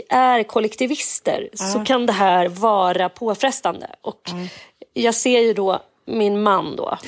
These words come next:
Speaker 1: till exempel, som absolut inte är en kollektivist.
Speaker 2: Nej.
Speaker 1: Han kommer ju då ner på frukosten klockan tio över tio när den precis har stängt.
Speaker 2: Mm.
Speaker 1: Han har då på sig ett par solglasögon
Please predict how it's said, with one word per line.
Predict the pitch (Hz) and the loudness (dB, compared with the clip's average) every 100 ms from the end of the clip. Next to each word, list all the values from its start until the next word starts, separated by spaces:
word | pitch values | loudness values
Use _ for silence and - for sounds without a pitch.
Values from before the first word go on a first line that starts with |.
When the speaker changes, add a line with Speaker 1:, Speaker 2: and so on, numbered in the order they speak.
| - | -8
Speaker 1:
till | 170 | -6
exempel, | 156 139 - - | -4 -4 -4 -4
som | 190 185 | -4 -4
absolut | 196 - 208 202 190 | -4 -2 0 0 0
inte | 180 175 - | -2 -2 2
är | 269 226 | 2 2
en | 185 | 0
kollektivist. | 156 151 - - - - - _ - | -4 -4 -8 -10 -8 -10 -14 _ -8
Speaker 2:
Nej. | 180 262 - _ | -4 -4 -8 _
Speaker 1:
Han | - 254 254 254 | 0 2 2 0
kommer | - 254 269 | 0 2 2
ju | 254 | 2
då | 202 | 2
ner | 190 185 175 | 2 2 2
på | 180 | 0
frukosten | - 165 165 165 170 160 160 - - - | -4 -2 -2 -2 -2 0 -4 -8 -14 -8
klockan | - 294 285 | -2 0 0
tio | 254 277 202 175 | 0 0 0 0
över | 165 | 0
tio | 175 214 165 156 175 | 0 0 0 0 0
när | 180 170 | 0 -2
den | 165 | -4
precis | - - 160 | -4 -4 -4
har | 175 | -4
stängt. | - - 247 359 - - 190 | -4 -2 0 0 -4 -8 -6
Speaker 2:
Mm. | 190 240 359 - _ _ _ | -6 -8 -10 -16 _ _ _
Speaker 1:
Han | 214 226 | 0 2
har | |
då | 220 208 | 2 0
på | - 190 | 0 0
sig | 202 | 0
ett | 190 | 0
par | 196 | 0
solglasögon | - - 208 180 175 190 180 - 294 262 175 - | 0 -2 -2 -4 -2 -2 -2 0 2 2 -2 -4